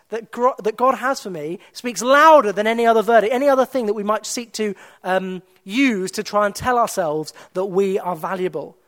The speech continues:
In very simple terms, because of what Christ did on the cross, you know once and for all that you are valuable in God's sight, and you need not do anything else to try and prove yourself or justify your existence. And that, that judgment speaks louder than any other, which means it gives you a freedom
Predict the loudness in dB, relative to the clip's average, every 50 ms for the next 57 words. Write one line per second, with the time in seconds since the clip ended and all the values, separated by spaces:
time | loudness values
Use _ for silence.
0 | _ _ _ _ _ _ _ -10 -10 -8 -6 -6 -8 -8 -8 -4 -4 -4 -4 -4
1 | -6 -8 -8 -6 -4 -4 -6 -6 -6 -8 -8 -8 -8 -8 -10 -12 -12 -12 -12 -10
2 | -10 -12 -12 -12 -16 -20 -20 _ -10 -8 -6 0 2 2 2 2 0 -2 -4 -4
3 | -8 -12 -10 -10 -8 -8 -6 -6 -6 -6 -8 -10 -12 -12 -10 -8 -6 -6 -8 -8
4 | -12 -20 -16 -14 -14 -12 -12 -12 -12 -10 -8 -6 -6 -6 -6 -8 -10 -10 -10 -10
5 | -10 -10 -10 -10 -10 -12 -12 -16 _ _ _ -20 -18 -12 -10 -10 -8 -8 -8 -8
6 | -8 -10 -10 -8 -4 0 2 2 2 2 -2 -4 -4 -4 -4 -4 -4 -8 -12 -8
7 | -6 -6 -6 -4 -4 -2 -2 -2 -2 -4 -6 -6 -8 -10 -8 -8 -10 -8 -4 -4
8 | -4 -4 -6 -12 -10 -8 -8 -8 -8 -10 -12 -14 -16 -16 -18 -18 -20 -20 -20 -20
9 | -20 -20 -20 -20 _ _ _ _ _ _ _ _ _ _ _ _ _ _ _ _
10 | _ _ _ _ _ _ _ _ _ _ _ _ _ -16 -12 -6 -6 -6 -6 -6
11 | -12 -16 -20 _ _ _ _ _ _ _ _ _ -14 -14 -14 -14 _ -14 -8 -6
12 | -6 -6 -6 -10 -12 -14 -14 -14 -12 -14 -14 -12 -10 -10 -8 -6 -6 -8 -8 -10
13 | -10 -8 -8 -8 -6 -6 -6 -8 -8 -8 -8 -6 -6 -6 -6 -8 -8 -8 -8 -4
14 | 0 2 2 2 2 0 -4 -2 0 2 2 2 0 0